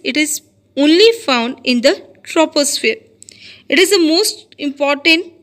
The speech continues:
gas in the atmosphere as it is needed by all living organisms for breathing. It is also essential, means important, for combustion. Combustion means process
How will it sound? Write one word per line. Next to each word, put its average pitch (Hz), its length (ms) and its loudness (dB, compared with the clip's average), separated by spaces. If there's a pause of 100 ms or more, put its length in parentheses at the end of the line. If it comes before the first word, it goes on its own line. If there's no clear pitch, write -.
(200)
gas 247 340 2
in 262 200 -6
the 277 120 0
atmosphere 254 640 -4 (100)
as 262 220 -2
it 311 140 -8
is 339 180 -8
needed 269 380 -2
by 277 200 0 (120)
all 277 160 0
living 269 420 0
organisms 233 760 -4 (320)
for 277 360 4
breathing. 240 600 -2 (1500)
It 277 120 4
is 349 300 2
also 269 380 2
essential, 302 640 -2
means 294 260 -2
important, 269 680 -2
for 285 320 0
combustion. 247 880 0 (460)
Combustion 262 800 0
means 269 480 -4
process - 720 -2